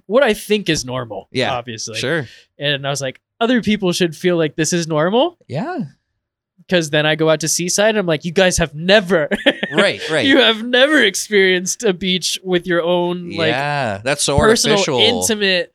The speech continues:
Speaker 2: compared to what you got.
Speaker 1: Oh, yeah. And so that's kind of been growing up in Portland, but having that experience as, like, core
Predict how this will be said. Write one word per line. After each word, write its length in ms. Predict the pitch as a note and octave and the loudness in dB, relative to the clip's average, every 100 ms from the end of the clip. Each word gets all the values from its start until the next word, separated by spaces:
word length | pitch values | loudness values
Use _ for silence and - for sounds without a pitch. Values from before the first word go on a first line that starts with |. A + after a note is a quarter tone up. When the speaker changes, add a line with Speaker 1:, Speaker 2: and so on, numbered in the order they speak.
| - | -8
Speaker 2:
compared 300 | B2 B2 A2+ | -6 -4 -2
to 40 | |
what 120 | G#2 | -4
you 120 | G2 | -4
got. 340 | A#2+ G2+ E2+ F2 | -4 -2 -2 0
Speaker 1:
Oh, 220 | G#3+ F#3 | 0 0
yeah. 360 | D3+ F#3+ E3+ C3+ _ _ | -2 0 0 -4 _ _
And 460 | - G3 F3 E3 E3 _ _ | -10 -8 -8 -14 -18 _ _
so 640 | - F3+ D#3+ D#3 D3+ - _ | -4 0 0 -2 -6 -12 _
that's 260 | E3 E3 - | -4 -4 -4
kind 180 | G3+ F#3 | -6 -6
of 140 | E3+ | -4
been 500 | E3 D#3+ D#3 D#3 D3 D3+ _ _ _ _ _ _ _ _ _ _ _ _ E3+ | -4 -4 -4 -6 -10 -12 _ _ _ _ _ _ _ _ _ _ _ _ -10
growing 280 | E3 E3 D#3+ | -2 -2 -2
up 140 | D3+ | -4
in 100 | D3+ | -6
Portland, 400 | C#3+ D#3 E3 F3+ | -4 -4 -2 -2
but 140 | E3+ D3 | -2 -2
having 320 | C#3+ D#3 D3 | -2 -4 -6
that 360 | C#3 C3+ D3 _ _ _ _ _ | -6 -4 -6 _ _ _ _ _
experience 1000 | F3 D3 - D3+ D3 D3 D3+ D3 - - _ _ _ _ - | -6 -4 -4 -4 -4 -6 -6 -4 -4 -4 _ _ _ _ -6
as, 300 | D3 C#3+ D3 | -4 -4 -4
like, 180 | C#3 _ _ _ | -4 _ _ _
core 640 | - D#3+ D3 C#3+ D#3 F3+ | -10 -4 -2 0 -2 -6